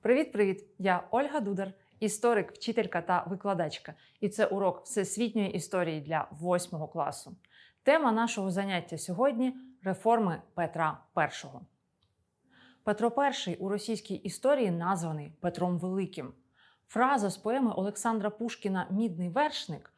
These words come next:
«Прорубати вікно в Європу» стала крилатою. Але в українській літературі першого російського імператора характеризують інакше. Тарас Шевченко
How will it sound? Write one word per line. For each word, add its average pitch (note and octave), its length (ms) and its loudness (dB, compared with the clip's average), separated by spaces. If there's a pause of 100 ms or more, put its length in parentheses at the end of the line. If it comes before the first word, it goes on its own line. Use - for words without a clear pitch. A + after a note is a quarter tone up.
(260)
«Прорубати B3+ 720 8
вікно A3+ 360 2
в F#3 60 0
Європу» G#3+ 500 0 (120)
стала D4 300 0
крилатою. C4 560 -2 (800)
Але G#3 220 6
в F#3+ 40 2
українській B3+ 480 -2
літературі G3+ 640 -2 (240)
першого G3+ 520 4
російського F#3 540 -2
імператора G3 680 2
характеризують F#3+ 840 -4
інакше. G#3 560 -4 (500)
Тарас B3+ 280 6
Шевченко A3 680 -2